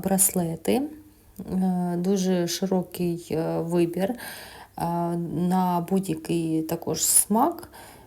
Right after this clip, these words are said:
е, можна було вибрати. Е, і, е,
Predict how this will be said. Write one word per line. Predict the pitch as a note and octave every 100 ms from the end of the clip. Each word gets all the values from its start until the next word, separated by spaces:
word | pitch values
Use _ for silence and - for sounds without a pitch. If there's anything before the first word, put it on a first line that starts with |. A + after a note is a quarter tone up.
| -
е, | - F#3 F#3
можна | F#3 F#3+ F3 F3+
було | E3+ F3
вибрати. | E3+ F3+ E3+ E3+ E3 E3+ E3 D#3 - - D#3
Е, | E3 E3
і, | D#3 - F#3+ G3 G3 F#3+
е, | - E3+ F3+ F3